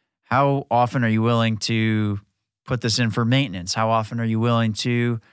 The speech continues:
swap out these basic parts like O-rings or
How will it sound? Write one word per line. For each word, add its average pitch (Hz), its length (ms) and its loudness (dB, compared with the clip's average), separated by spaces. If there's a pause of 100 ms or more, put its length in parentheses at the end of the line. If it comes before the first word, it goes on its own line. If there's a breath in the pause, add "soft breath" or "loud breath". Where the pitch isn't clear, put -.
(120)
swap 113 380 0
out 113 260 0
these 120 400 -2 (180)
basic 107 340 -4
parts 139 280 -6
like 117 120 -20 (100)
O-rings 127 580 -2
or 104 180 -4